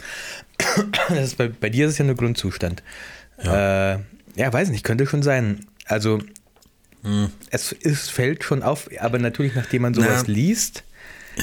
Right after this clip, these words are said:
Speaker 1: da interpretiert man dann auch wieder, will, will man dann da auch, also man sieht dann auch absichtlich so Parallelen zu dem, was
Speaker 2: Ja.
Speaker 1: man gerade liest, weißt du, das ist mir schon klar.
Speaker 2: Absolut. Äh, ich glaube eher, ähm, dass es daran liegt, dass du, also als du, äh,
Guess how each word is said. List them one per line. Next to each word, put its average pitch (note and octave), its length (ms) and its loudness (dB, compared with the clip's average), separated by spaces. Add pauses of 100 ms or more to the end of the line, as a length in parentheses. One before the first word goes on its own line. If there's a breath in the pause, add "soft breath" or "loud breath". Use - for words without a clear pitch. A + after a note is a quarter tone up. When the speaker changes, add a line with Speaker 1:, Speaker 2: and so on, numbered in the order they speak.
(120)
Speaker 1:
da A#2+ 60 2
interpretiert C3+ 580 0
man B2 140 2
dann A2+ 120 2
auch G#2 280 0
wieder, A2 280 2
will, G#2+ 640 0
will B2+ 100 2
man A#2+ 220 2
dann A2+ 160 2
da A2+ 140 2
auch, A2+ 160 0 (100)
also G#2+ 360 2 (580)
man A#2+ 300 0
sieht A#2+ 280 0
dann A2 120 0
auch G2+ 160 0
absichtlich G#2+ 580 -2
so G2 280 2 (280 loud breath)
Parallelen G2+ 560 2
zu F#2+ 120 -6
dem, F#2+ 100 2
was A2 80 6
Speaker 2:
Ja. G#2 140 6
Speaker 1:
man F#2 120 6
gerade F2+ 180 2
liest, F2+ 340 -2
weißt F#2+ 200 0
du, A#2 40 2
das G2+ 180 -2
ist A#2 100 -4
mir A2+ 100 2
schon G#2 140 -2
klar. - 200 0
Speaker 2:
Absolut. A#2+ 520 2
Äh, F#2 180 0
ich - 280 -2
glaube A#2 320 4
eher, A2 380 4 (120)
ähm, G2+ 480 4
dass - 200 2
es - 100 2
daran G#2+ 300 2
liegt, A2 320 -2 (140)
dass - 260 2
du, F#2+ 360 2 (920)
also F#2 280 4
als G2 220 2
du, - 140 2
äh, C#2 240 0